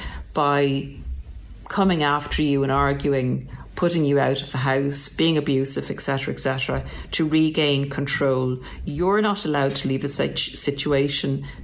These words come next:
They need to tell you to leave. When I returned home, she had blocked me on all social media. No explanation, nothing. Well,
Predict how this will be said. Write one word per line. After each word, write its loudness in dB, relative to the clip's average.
They 2
need -2
to 0
tell 0
you -2
to -6
leave. -6
When 4
I 4
returned 2
home, -2
she 2
had 0
blocked 0
me 4
on 0
all 4
social 0
media. 0
No 4
explanation, 0
nothing. 2
Well, 2